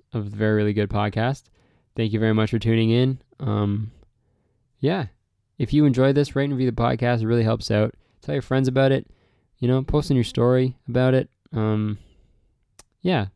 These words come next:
just fucking tell your friends, man. Word of mouth. It's the best way. Best advertising, you know? Um, all right.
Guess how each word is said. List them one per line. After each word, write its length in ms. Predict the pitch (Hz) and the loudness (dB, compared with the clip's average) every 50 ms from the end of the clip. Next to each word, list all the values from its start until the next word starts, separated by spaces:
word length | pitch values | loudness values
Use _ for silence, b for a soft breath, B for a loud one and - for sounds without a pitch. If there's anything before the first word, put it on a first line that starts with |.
| _ _ | _ _
just 160 | - 131 - | -12 -10 -8
fucking 480 | - 170 156 - 156 147 139 139 - - _ _ _ _ _ _ _ _ _ _ _ _ - | -6 -6 -4 -2 -2 -2 -2 -2 -4 -8 _ _ _ _ _ _ _ _ _ _ _ _ -4
tell 120 | - 151 | -2 0
your 80 | 170 160 | 0 0
friends, 320 | - - 110 98 92 92 | 0 0 0 0 0 -2
man. 320 | 98 95 95 95 95 98 - _ _ _ _ _ _ | -2 -2 -2 -2 -4 -6 -8 _ _ _ _ _ _
Word 200 | - 131 139 147 | -4 0 2 2
of 60 | 147 143 | 2 2
mouth. 320 | 131 120 104 92 - - - - _ _ | 2 0 0 -2 -6 -10 -18 -20 _ _
It's 80 | _ - | _ -14
the 60 | 113 | -6
best 280 | 107 120 123 120 - | -4 -4 -4 -4 -4
way. 400 | 123 113 110 107 101 90 90 - _ _ _ - | -2 -2 -2 -2 -2 -4 -8 -12 _ _ _ -8
Best 240 | - 120 127 - 135 | -6 -6 -4 -2 0
advertising, 640 | 123 120 113 113 - 113 104 101 98 92 95 90 90 | -2 0 0 -2 -2 -2 -2 -2 -2 -4 -6 -6 -8
you 80 | 87 | -4
know? 240 | 92 101 117 123 127 _ b b b b b b b b b b b b b | -2 -2 -2 -2 -2 _ b b b b b b b b b b b b b
Um, 520 | - 113 120 120 120 120 120 120 117 - - _ _ _ _ _ _ _ - - | -6 -2 0 0 0 0 0 -2 -4 -6 -10 _ _ _ _ _ _ _ -8 -4
all 100 | 147 135 | -2 -2
right. 220 | 113 90 - - | -2 -4 -6 -10